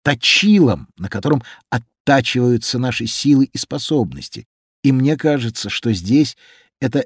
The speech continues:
ненавистное точило было, наконец, сломано. Стоя на холме и всматриваясь в сгущавшуюся темноту, я думал, что в этом простом объяснении я нашел, наконец,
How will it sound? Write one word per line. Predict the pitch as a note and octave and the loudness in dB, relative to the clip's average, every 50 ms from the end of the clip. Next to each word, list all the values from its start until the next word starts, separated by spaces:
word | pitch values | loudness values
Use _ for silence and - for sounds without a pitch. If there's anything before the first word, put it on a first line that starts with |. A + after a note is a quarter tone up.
| - _ | -6 _
ненавистное | - C3+ B2+ C3+ D3 D3+ D#3 D#3 D3+ C#3+ C#3+ D#3+ F3 F3 D3 - - C3 C3+ C3 B2 | -4 -2 0 2 2 2 4 4 4 4 4 4 4 4 2 2 0 0 0 0 0
точило | A2+ - B2 A2+ - - - - B2+ D3+ E3+ E3+ F3+ F3 D3+ | 0 0 -2 -2 -2 -4 -2 0 2 4 6 6 6 4 2
было, | A2+ F#2 F2 G2 B2+ D3+ D#3 E3+ D#3+ | 0 -2 0 2 4 4 4 4 2
наконец, | C#3 B2+ A2+ A#2 A#2+ C#3 D3 - - | 0 -2 -2 -2 -2 -2 -2 -4 -6
сломано. | - - - B2 C3+ C#3+ D#3+ E3 D#3 C#3 A#2+ G#2+ F#2+ D#2+ C2 - - _ _ _ _ _ _ _ _ _ _ _ _ _ _ _ _ _ _ _ _ _ _ _ _ _ _ _ _ _ | -8 -4 0 4 6 6 6 6 6 6 4 2 -2 -4 -8 -14 -20 _ _ _ _ _ _ _ _ _ _ _ _ _ _ _ _ _ _ _ _ _ _ _ _ _ _ _ _ _
Стоя | - - - D3+ C#3+ | -6 -2 0 2 2
на | C#3 C3 | 2 0
холме | A2+ - A#2+ A#2+ A#2+ A#2+ A#2 A#2+ A#2 G#2+ | -2 -2 0 0 0 0 0 0 0 0
и | G2 | -2
всматриваясь | - - - - G2+ A2 A#2+ A2+ A2+ - F#2+ F#2+ F#2 F#2 F2+ E2 - - - _ _ _ _ _ _ _ _ _ | -4 -6 -6 -4 -2 -2 -2 -2 -4 -6 -8 -6 -6 -6 -6 -8 -10 -12 -16 _ _ _ _ _ _ _ _ _
в | - D#2 E2 | -16 -14 -14
сгущавшуюся | E2+ F2+ G2 - - A#2+ A2+ - - - - - A2 A2+ G#2+ F#2 - - - - F#2+ F#2 F2+ - - - F2+ | -14 -16 -12 -6 -4 -2 -2 -2 -4 -6 -4 -2 0 0 0 -2 -4 -10 -8 -6 -4 -4 -4 -4 -6 -8 -10
темноту, | - - E2 E2+ F2 F2+ F2+ - D#3+ F3 | -10 -10 -10 -8 -8 -8 -8 -6 -4 -4
я | E3 A#2 F#2+ G2 B2 C3+ | -4 -4 -4 -2 -2 -2
думал, | A#2+ G2+ C3 D#3 D#3 C#3 B2+ A#2 G2+ - _ _ - - _ _ _ _ _ _ | -2 0 0 2 2 2 0 -2 -2 -4 _ _ -20 -20 _ _ _ _ _ _
что | - - - - A2+ | -20 -10 -6 -4 -2
в | |
этом | C3+ C3+ C3+ B2+ A2+ | -2 -2 -4 -6 -4
простом | - A#2+ B2 A#2+ - - _ - - E3+ F3+ F3+ - - | -2 -2 -2 -2 -4 -8 _ 0 2 2 2 2 0 -6
объяснении | - C#3 C3+ C#3+ D3 C3+ - - A2 A2 A#2 B2+ C3+ D3 D3 D3+ D#3+ D#3+ D#3 | -8 -6 -6 -4 -4 -4 -6 -4 -4 -2 -2 0 0 0 -2 -2 -2 -2 -2
я | C3+ A#2 A#2+ | 0 0 0
нашел, | A#2 A#2+ A2 - - C3 | 0 -2 -2 -4 -4 -4
наконец, | C3+ C3 A#2 A#2 A#2+ B2 C3 A#2+ - - | -4 -4 -4 -2 -2 -2 -4 -4 -6 -10